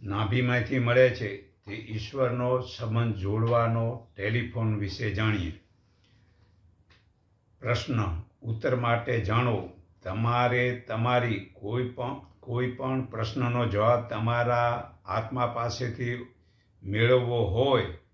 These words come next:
તો તમે તમારા આ ડાબા હાથના છેલ્લી આંગળી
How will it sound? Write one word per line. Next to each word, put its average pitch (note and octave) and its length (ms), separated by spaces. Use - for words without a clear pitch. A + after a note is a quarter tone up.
તો A#2 120
તમે A#2+ 300
તમારા A#2+ 600
આ G#2 120
ડાબા G#2+ 520
હાથના A#2 1500
છેલ્લી B2 560
આંગળી B2+ 580